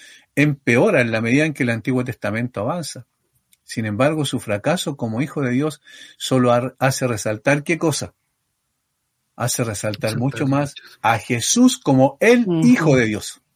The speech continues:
Speaker 2: Como único.
Speaker 1: Porque es-, esa es una,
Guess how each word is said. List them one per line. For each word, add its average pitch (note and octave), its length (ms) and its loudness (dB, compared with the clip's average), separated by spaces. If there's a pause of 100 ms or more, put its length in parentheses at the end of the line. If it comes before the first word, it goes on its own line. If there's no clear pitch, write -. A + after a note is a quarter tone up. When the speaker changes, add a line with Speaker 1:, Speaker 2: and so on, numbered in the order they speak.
(260)
Speaker 2:
Como A#2 180 -12
único. C3 400 -10 (200)
Speaker 1:
Porque C3 360 2 (160)
es-, C#3 240 -2
esa C#3 220 0
es D3 140 -2
una, C3 300 0